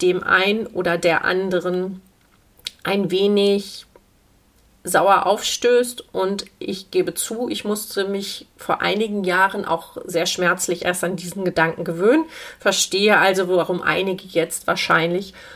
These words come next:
beim Hören dieser Zeilen oder Lesen innerlich zumindest laut aufschreien. Die Annahmen, dass der Koeffizient für den einzelnen Welpen aussagekräftig ist, geht von, Achtung,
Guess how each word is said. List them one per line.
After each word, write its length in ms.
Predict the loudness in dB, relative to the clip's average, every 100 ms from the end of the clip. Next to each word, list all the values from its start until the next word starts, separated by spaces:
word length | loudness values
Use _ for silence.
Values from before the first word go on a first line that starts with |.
| -8
beim 220 | -2 -2 0
Hören 360 | 2 2 2
dieser 300 | -2 -4 -4
Zeilen 480 | -4 -4 0 0 -2
oder 240 | -2 -4
Lesen 520 | -4 -4 -2 -2 -4 -8 -18 -20 -20 _ _ -2
innerlich 500 | 2 2 0 -2 -8
zumindest 460 | -10 -8 -8 -8
laut 240 | -6 -6 -6
aufschreien. 420 | -8 -8 -8 -16 _ _ _ _ -20 _ _ _ -16 -14 -12 -14 -18 _ _ _ _ _
Die 120 | 2
Annahmen, 500 | 4 6 6 4 0
dass 160 | 2 4
der 160 | 4 6
Koeffizient 600 | 6 6 6 2 2 2
für 140 | 2
den 180 | 2 2
einzelnen 460 | 4 4 4 4
Welpen 260 | 6 4 4
aussagekräftig 1000 | 6 6 6 4 4 2 0 -2 -2 -4
ist, 280 | -6 -6 -2
geht 160 | -2
von, 320 | 0 -2 -2 0
Achtung, 480 | 2 2 0 -4 -4